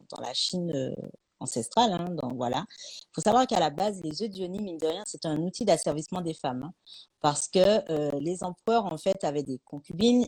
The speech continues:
et du coup, ils avaient, euh, découvert qu'en fait, en, euh, comment dire, les contractions du périnée,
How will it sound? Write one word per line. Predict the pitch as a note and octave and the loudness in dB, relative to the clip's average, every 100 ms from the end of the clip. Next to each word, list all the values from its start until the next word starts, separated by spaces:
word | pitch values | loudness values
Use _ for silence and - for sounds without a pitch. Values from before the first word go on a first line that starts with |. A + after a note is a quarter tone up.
| - | 4
et | D#3 D3+ | 4 4
du | D3+ E3+ | 2 -4
coup, | - A#3+ C4 - | 4 6 6 4
ils | D#3 | 4
avaient, | D#3+ D#3 G3+ A3 - _ _ C3+ | 4 6 6 6 2 _ _ -4
euh, | B2+ A#2+ A2+ - C#3+ | -2 -2 -6 -8 -2
découvert | D#3+ D#3 F3 E3 A3+ C4 C#4 - - - - | -2 0 0 6 6 6 2 -6 -20 -20 -8
qu'en | - D#3+ | 0 0
fait, | - A#3 B3 - - - - _ _ _ _ - | 4 4 4 0 -12 -18 -20 _ _ _ _ -8
en, | C#3 D#3 D#3 D3+ D3+ D3 D3+ - _ _ - B2 | -4 -2 0 -2 -4 -6 -10 -18 _ _ -6 -2
euh, | A#2+ C#2 D2+ - | -2 -4 -14 -6
comment | D#3+ D3+ | -2 -2
dire, | C#3+ B2 C#3+ | -2 -4 0
les | D3+ | -2
contractions | F3+ G#3 A3 G3+ C4+ | 0 0 0 -2 -2
du | A3+ F#3 | -2 0
périnée, | G3+ F3+ F3 D#3 A3+ | 0 2 2 0 -2